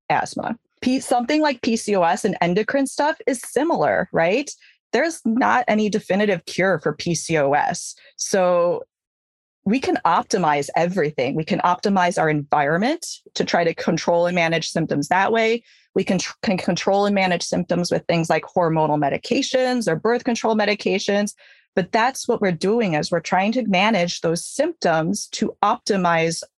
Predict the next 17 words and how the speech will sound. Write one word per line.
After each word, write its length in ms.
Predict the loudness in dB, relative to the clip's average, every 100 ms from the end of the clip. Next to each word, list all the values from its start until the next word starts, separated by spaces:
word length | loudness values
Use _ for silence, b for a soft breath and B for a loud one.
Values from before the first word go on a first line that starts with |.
| -8
how 240 | 0 0 2
we 180 | 0
feel 560 | -4 -8 -2 0 2 2
and 100 | 2
how 160 | 2 0
we 120 | 0
function 480 | -2 -2 -2 -2 0
on 120 | 0
a 80 | 0
day-to-day 440 | 0 0 0 -2
basis 580 | 0 -2 0 -2 -2 -6 -2
and 240 | 0 0
for 120 | 0
what 160 | 0 0
our 160 | 0 0
goals 400 | 0 0 0 0
are. 320 | 2 2 -2